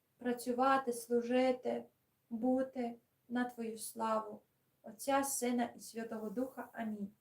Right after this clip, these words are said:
Ми молилися в ім'я Отця і Сина і Святого Духа. Амінь. Дорогі,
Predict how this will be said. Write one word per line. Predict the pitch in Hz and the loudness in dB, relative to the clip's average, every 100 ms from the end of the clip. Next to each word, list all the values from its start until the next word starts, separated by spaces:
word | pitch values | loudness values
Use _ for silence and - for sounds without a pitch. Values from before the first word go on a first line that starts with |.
| _ _ _ _ _ _ _ _ _ | _ _ _ _ _ _ _ _ _
Ми | 269 | 0
молилися | 254 247 247 247 240 - 233 | 4 4 6 4 2 0 -2
в | - 233 | -4 -6
ім'я | 226 233 226 - | -2 2 2 0
Отця | 208 - 233 214 - | -10 -6 -2 -2 -6
і | |
Сина | - - 269 285 285 269 _ _ _ | -10 -2 2 2 0 -6 _ _ _
і | 240 | -12
Святого | - 214 214 214 208 | -10 -10 -8 -8 -8
Духа. | 202 233 254 233 - - | -4 -2 -4 -8 -12 -10
Амінь. | 214 208 196 - _ _ _ _ _ _ _ _ _ _ _ _ _ _ _ _ _ _ _ - | -10 -6 -8 -8 _ _ _ _ _ _ _ _ _ _ _ _ _ _ _ _ _ _ _ -4
Дорогі, | 226 226 233 277 320 | 0 2 2 2 0